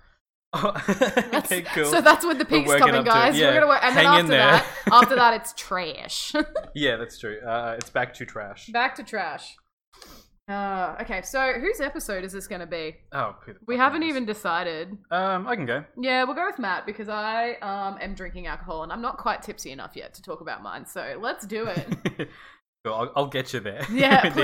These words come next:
Speaker 2: please
Speaker 1: ones,
Speaker 2: do.
Speaker 1: yeah. Um, so for my conspiracy theories, I kinda decided to do a couple of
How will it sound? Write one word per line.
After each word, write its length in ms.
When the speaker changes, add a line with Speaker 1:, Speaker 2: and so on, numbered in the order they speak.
Speaker 2:
please 100
Speaker 1:
ones, 180
Speaker 2:
do. 340
Speaker 1:
yeah. 240
Um, 240
so 140
for 80
my 220
conspiracy 420
theories, 320
I 140
kinda 360
decided 320
to 80
do 160
a 60
couple 320
of 160